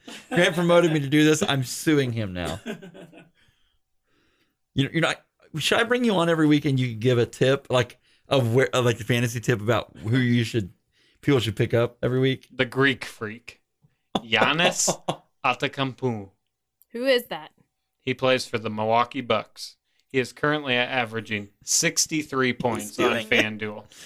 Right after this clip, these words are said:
Speaker 1: I feel like this is your new podcast. It's gonna be your new gambling podcast.
Speaker 3: I'd be open to it.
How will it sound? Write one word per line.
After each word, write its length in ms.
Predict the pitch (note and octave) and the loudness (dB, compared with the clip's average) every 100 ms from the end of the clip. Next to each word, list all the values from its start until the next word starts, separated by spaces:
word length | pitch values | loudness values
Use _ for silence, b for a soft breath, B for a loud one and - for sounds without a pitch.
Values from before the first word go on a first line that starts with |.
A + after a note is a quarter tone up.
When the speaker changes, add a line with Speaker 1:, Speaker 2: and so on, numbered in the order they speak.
| B B B | B B B
Speaker 1:
I 60 | F3+ | -2
feel 160 | B3 | 2
like 200 | C4+ C4 | 2 2
this 200 | - E3+ | 2 -2
is 140 | F3 D3+ | 0 2
your 120 | D#3+ | 2
new 120 | D3+ | 2
podcast. 560 | C3+ C#3 C3+ A#2 F2 G#2+ | 2 0 0 0 -2 -2
It's 80 | A2 | -2
gonna 120 | A#2+ | 0
be 120 | A2 | 0
your 100 | A2 | -2
new 120 | A2+ | -2
gambling 460 | G2 G#2 G#2+ G#2 F#2 | -2 -2 -2 -2 -4
podcast. 600 | G2+ F2 E2+ F2 E2+ - _ _ _ _ _ _ _ _ _ _ | -4 -4 -4 -8 -8 -10 _ _ _ _ _ _ _ _ _ _
Speaker 3:
I'd 180 | A#2+ D#3+ | -12 -6
be 140 | D3 | -6
open 320 | G#2+ G#2 A2+ | -6 -10 -12
to 80 | A2+ | -8
it. 160 | C3+ | -8